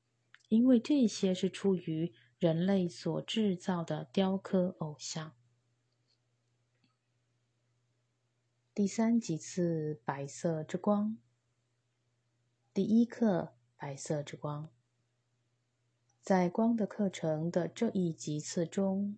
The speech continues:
我们的焦点将放在理性思想的层面上。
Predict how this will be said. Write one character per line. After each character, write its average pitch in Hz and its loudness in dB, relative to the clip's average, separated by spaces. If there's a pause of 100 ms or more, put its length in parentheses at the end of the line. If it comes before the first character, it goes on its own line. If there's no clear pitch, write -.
(120)
我 175 -2
们 185 2
的 190 2
焦 254 2
点 180 2
将 180 -2
放 180 -2
在 160 -6
理 165 -2
性 165 -4
思 208 -2
想 156 -6
的 170 -4
层 151 -10
面 147 -6
上。 156 -10